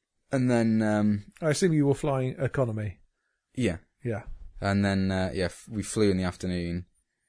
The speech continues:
Speaker 1: Uh, and the thing is, we f-, we flew from,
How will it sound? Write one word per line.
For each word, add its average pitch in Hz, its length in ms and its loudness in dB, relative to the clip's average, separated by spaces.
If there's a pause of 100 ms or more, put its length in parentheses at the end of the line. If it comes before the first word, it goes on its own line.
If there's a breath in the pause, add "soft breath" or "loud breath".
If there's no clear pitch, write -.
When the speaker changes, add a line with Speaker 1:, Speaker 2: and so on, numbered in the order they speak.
(440)
Speaker 1:
Uh, 87 400 0 (260)
and 92 240 0
the - 40 -14
thing 135 180 0
is, 101 160 0
we 107 100 0
f-, - 200 -8
we 127 140 0
flew 131 340 4
from, 104 200 -4